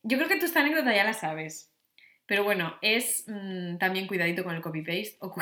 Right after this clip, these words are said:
<laughs> o cuidadito con lo que estáis haciendo mientras mandáis email. Yo había pasado todo el proceso de... Me hicieron una oferta, de hecho, todo el proceso de entrevistas, y él me dijo, "Mira, nos gustas mucho como candidata,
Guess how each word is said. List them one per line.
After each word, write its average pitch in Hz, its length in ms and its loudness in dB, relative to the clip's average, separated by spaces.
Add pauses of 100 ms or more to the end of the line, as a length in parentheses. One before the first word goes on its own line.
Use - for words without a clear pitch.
(160)
<laughs> - 140 -2
o 269 160 8
cuidadito 220 460 8
con 247 80 6
lo 214 60 4
que 208 80 2
estáis 214 220 4
haciendo 202 640 0 (300)
mientras 185 300 -2
mandáis 165 360 0
email. 160 380 -8 (1120)
Yo 220 140 4
había 240 220 12
pasado 254 400 4
todo 226 180 6
el 226 80 2
proceso 233 400 0
de... 190 400 2 (200)
Me 180 140 -10
hicieron 175 220 -4
una 151 140 -6
oferta, 185 320 -4
de 175 100 -2
hecho, - 320 -10
todo 220 160 0
el 220 100 2
proceso 214 300 2
de 208 80 4
entrevistas, 220 800 -2 (640)
y 320 320 4
él 226 80 2
me 220 100 2
dijo, 196 220 -2
"Mira, 196 360 -2 (380)
nos 208 200 -4
gustas 220 240 -2
mucho 208 220 -4
como 202 120 -4
candidata, 339 600 4